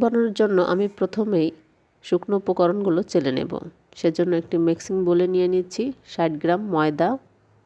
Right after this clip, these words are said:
তিন টেবিল চামচ কোকো পাউডার, দুই টেবিল চামচ কর্নফ্লাওয়ার, এক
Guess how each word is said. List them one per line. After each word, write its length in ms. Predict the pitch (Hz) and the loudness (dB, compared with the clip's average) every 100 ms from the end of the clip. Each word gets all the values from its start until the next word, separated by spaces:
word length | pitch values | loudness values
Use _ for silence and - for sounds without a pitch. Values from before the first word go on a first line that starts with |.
| _ _ _ _ _ _ _ _ - - - - - - - - - - - - - _ _ _ _ _ _ _ _ _ _ _ - | _ _ _ _ _ _ _ _ -20 -20 -20 -20 -20 -20 -20 -20 -20 -20 -20 -20 -20 _ _ _ _ _ _ _ _ _ _ _ 0
তিন 140 | 214 208 | 2 4
টেবিল 220 | 214 240 233 | 2 2 0
চামচ 280 | 214 202 226 - | 0 0 -6 -6
কোকো 200 | 180 175 170 | -4 -2 0
পাউডার, 360 | - 123 123 - - - _ _ _ _ _ _ _ _ _ _ _ _ _ _ _ _ _ _ _ _ _ _ _ _ _ _ _ _ _ _ _ _ _ _ _ - - - | 0 -2 -4 -8 -14 -20 _ _ _ _ _ _ _ _ _ _ _ _ _ _ _ _ _ _ _ _ _ _ _ _ _ _ _ _ _ _ _ _ _ _ _ -20 -20 -2
দুই 140 | 190 190 | 0 2
টেবিল 220 | 185 220 220 | 0 0 -2
চামচ 280 | 196 185 214 - - | -2 -2 -4 -6 -4
কর্নফ্লাওয়ার, 580 | 156 170 - - - - _ _ _ _ _ _ _ _ _ _ _ _ _ _ _ _ _ _ _ _ _ _ _ _ _ _ | -4 -4 -6 -4 -6 -10 _ _ _ _ _ _ _ _ _ _ _ _ _ _ _ _ _ _ _ _ _ _ _ _ _ _
এক 60 | - | -6